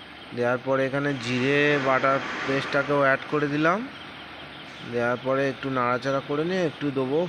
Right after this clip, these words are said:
হলুদ গুঁড়ো। কো-, লঙ্কা গুঁড়ো দেবো না, কাঁচা লঙ্কা পেস্ট আছে, হলুদ গুঁড়ো দিয়ে ভালো করে সুন্দর করে কষে নেব। আমাদের সব কিছু মশলা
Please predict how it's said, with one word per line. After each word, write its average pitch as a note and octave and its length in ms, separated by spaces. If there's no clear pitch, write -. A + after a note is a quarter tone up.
হলুদ B2+ 260
গুঁড়ো। A2+ 260
কো-, C3 280
লঙ্কা C3 360
গুঁড়ো C#3+ 200
দেবো C3 280
না, F3+ 300
কাঁচা B2 220
লঙ্কা C3 300
পেস্ট C3 260
আছে, C3+ 320
হলুদ B2 180
গুঁড়ো C3+ 240
দিয়ে F#3 180
ভালো A#2+ 220
করে C#3+ 180
সুন্দর B2 460
করে D#3 140
কষে A#2+ 240
নেব। G2 240
আমাদের C3 280
সব C3 320
কিছু C#3 200
মশলা C3+ 520